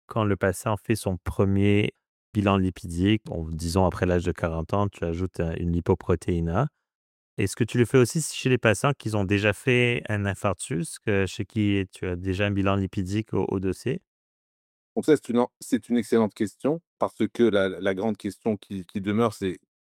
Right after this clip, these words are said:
Speaker 2: que faisons-nous avec un taux élevé de lipoprotéine A malgré des niveaux de L D L et de non H D L qui sont à cible ?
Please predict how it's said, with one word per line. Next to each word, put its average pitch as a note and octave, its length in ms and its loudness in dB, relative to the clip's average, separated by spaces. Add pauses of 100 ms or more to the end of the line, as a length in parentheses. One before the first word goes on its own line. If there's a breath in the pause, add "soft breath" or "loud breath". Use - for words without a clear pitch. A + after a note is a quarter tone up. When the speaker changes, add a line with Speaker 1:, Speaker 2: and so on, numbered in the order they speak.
(220)
Speaker 2:
que B2+ 60 0
faisons-nous G#2+ 500 4
avec F#2 280 0
un F#2 100 -2
taux G#2 180 2
élevé F#2 200 0
de F#2 120 -4
lipoprotéine F#2+ 800 -4
A A#2 160 0 (320)
malgré G#2 540 4 (180)
des G#2+ 120 0
niveaux G#2 540 2
de F2+ 800 0
L G2+ 200 0
D G2+ 120 -2
L G2 180 2
et F#2+ 60 -4
de F#2+ 140 -6
non G2 180 0
H F#2 240 -4
D G2+ 100 0
L G2+ 220 2
qui - 160 -16
sont G2 400 0
à F#2+ 100 -2
cible ? E2 420 -8